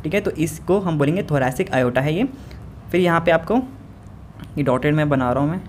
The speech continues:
ओके, आपके डायफ्राम है। अब इस डायफ्राम से क्या होता है कि नीचे की तरफ वापस ही extend होती है descending aorta,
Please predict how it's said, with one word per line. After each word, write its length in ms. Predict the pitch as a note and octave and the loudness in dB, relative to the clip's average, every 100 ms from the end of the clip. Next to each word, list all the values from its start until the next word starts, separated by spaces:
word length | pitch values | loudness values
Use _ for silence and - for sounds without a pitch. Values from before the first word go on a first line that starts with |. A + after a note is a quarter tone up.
| - - - - - - - - - - - - - - | -14 -16 -16 -14 -12 -14 -14 -14 -14 -16 -16 -16 -12 -6
ओके, 120 | D3+ | -2
आपके 160 | A3 G#3 | 0 4
डायफ्राम 380 | C#3 C3+ E3+ G3 | 4 4 0 -2
है। 60 | - - - | -8 -10 0
अब 120 | F3+ | 2
इस 140 | A#3 | 4
डायफ्राम 380 | E3+ D#3 D#3 F#3 | 4 2 2 0
से 120 | F#3+ | 0
क्या 120 | F#3 E3+ | 0 0
होता 140 | D#3 | 0
है 40 | |
कि 160 | E3+ A3 - - - - - D3+ | -4 -8 -12 -18 -20 -20 -4 -2
नीचे 200 | D3 D#3 | -2 -2
की 60 | |
तरफ 220 | D#3 D#3+ - | -4 -4 -2
वापस 340 | B2+ B2 D#3+ | -2 0 -2
ही 60 | F3 | -2
extend 300 | D3+ F3+ F3+ | -2 0 2
होती 220 | D3+ D#3 E3+ | 0 -2 -2
है 120 | B2+ | -2
descending 340 | C3 C#3+ C3 | 2 2 2
aorta, 280 | A#2+ A#2 B2 | 0 -2 -6